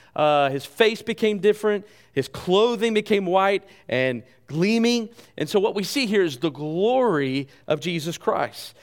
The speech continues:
Literally, our eternal creator God is made manifest, is seen here right before the three disciples. He is in this glorified state.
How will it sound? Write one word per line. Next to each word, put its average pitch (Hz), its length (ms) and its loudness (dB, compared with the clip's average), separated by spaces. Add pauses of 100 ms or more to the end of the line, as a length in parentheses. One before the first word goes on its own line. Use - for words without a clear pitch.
(140)
Literally, 170 840 0
our 165 180 2
eternal 233 560 0
creator 196 480 2
God 143 560 2 (320)
is 160 200 0
made 190 240 2
manifest, 180 1080 0
is 151 160 0
seen 254 520 -2
here 123 320 -2
right 165 380 0
before 185 540 0 (240)
the 139 100 -4
three 185 300 -2
disciples. 139 880 -4 (460)
He 202 260 -2
is 156 220 0 (400)
in 160 100 0
this 160 140 -2
glorified 160 920 0 (100)
state. 104 380 -10